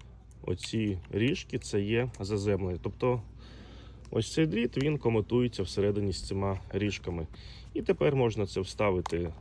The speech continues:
в звичайну розетку без заземлення, бо в мене на вулиці нема. Цей дріт під'єднати на щось металеве, що контактує з землею. І таким чином зарядка не буде видавати помилку і буде заряджати. Зараз це все продемонструємо, як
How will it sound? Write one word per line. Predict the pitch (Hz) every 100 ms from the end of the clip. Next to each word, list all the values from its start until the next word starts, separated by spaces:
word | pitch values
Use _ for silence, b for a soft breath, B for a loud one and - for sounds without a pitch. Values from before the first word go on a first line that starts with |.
| -
в | 90
звичайну | 90 107 - 98 92 85 87
розетку | 92 101 131 - -
без | 147 143
заземлення, | 135 123 135 127 120
бо | 110
в | 110
мене | 113
на | 107
вулиці | 107 104 104 -
нема. | 104 104 104 B B B B
Цей | - 139 131
дріт | 113 110 -
під'єднати | 113 95 110 110 95 -
на | 98
щось | 95 - 95 - - -
металеве, | 110 104 113 104 98 87 85 85
що | - 104
контактує | 98 104 107 - 107 104
з | 101
землею. | 135 190 254 247 233 B B B B B
І | - -
таким | - - 151
чином | 123 160 160 156 151 -
зарядка | 98 110 117 131 -
не | 98
буде | 92 104 98
видавати | 95 92 90 -
помилку | - 113 117 107 95
і |
буде | 87 92
заряджати. | 90 90 82 80 78 - 82 B B B B
Зараз | - 151 160 -
це | - 120
все | 101 - 117
продемонструємо, | 120 101 95 95 87 - 110 110 98
як | 85 90